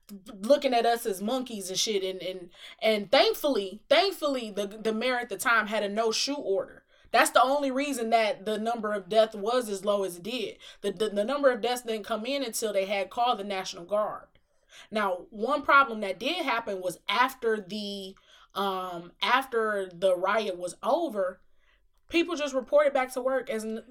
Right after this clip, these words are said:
as if nothing happened. Like, no cops were given any time off. There was no counseling.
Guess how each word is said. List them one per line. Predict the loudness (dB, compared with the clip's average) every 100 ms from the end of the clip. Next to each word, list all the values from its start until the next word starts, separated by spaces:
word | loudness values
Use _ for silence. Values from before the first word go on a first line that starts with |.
| -14 -2
as | -2 -2
if | -6 -2
nothing | 0 0 -2
happened. | -2 -6 -10 -10
Like, | -6 -2
no | -2 -2
cops | -2 -4 -6
were | -8
given | -6 -6 -8
any | -12 -14
time | -12 -12 -6
off. | -4 -4 -6 -14 -20 -6
There | -6
was | -4
no | -2 -2
counseling. | -2 -2 -4 -6 -6